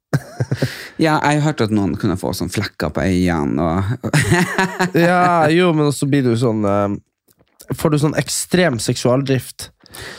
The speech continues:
Speaker 2: Ja, og, og mett.
Speaker 1: Ja. Så du
Speaker 2: Og
Speaker 1: trenger ikke å spise.
Speaker 2: Nei, så du
Speaker 1: Nei.
Speaker 2: blir jo bare tynn og brun.
Speaker 1: Ty-, tynn og brun og, tynn og brun og kåt. <laughs>
Speaker 2: Nei, altså, jeg kom meg i natt fra Tromsø,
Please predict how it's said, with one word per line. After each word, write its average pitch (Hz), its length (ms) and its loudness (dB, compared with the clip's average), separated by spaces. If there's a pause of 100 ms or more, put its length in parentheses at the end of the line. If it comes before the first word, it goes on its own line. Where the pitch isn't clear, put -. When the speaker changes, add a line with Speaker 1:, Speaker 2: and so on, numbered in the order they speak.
Speaker 2:
Ja, 147 300 2 (160)
og, 104 480 2
og 113 120 2
mett. - 580 -2 (140)
Speaker 1:
Ja. 139 400 2 (440)
Så 110 120 4
du 113 80 6
Speaker 2:
Og 113 60 2
Speaker 1:
trenger 139 240 2
ikke 123 120 -2
å - 80 0
spise. 156 400 0
Speaker 2:
Nei, 117 300 0 (100)
så - 160 -4
du 113 60 2
Speaker 1:
Nei. 104 80 2
Speaker 2:
blir 120 100 2
jo 120 80 0
bare 101 160 0
tynn 123 240 0
og 90 100 2
brun. 101 360 -2 (320)
Speaker 1:
Ty-, - 180 2 (260)
tynn 196 360 2
og 175 80 2
brun 160 260 4
og, 143 80 2 (380)
tynn 220 180 4
og 220 120 4
brun 190 240 4
og 160 100 2
kåt. 117 460 0 (600)
<laughs> - 680 -2
Speaker 2:
Nei, 190 180 2
altså, 170 320 2 (240)
jeg 127 140 0
kom 143 200 2
meg 110 240 4
i 107 40 2
natt - 640 -4
fra 85 300 2
Tromsø, 190 600 0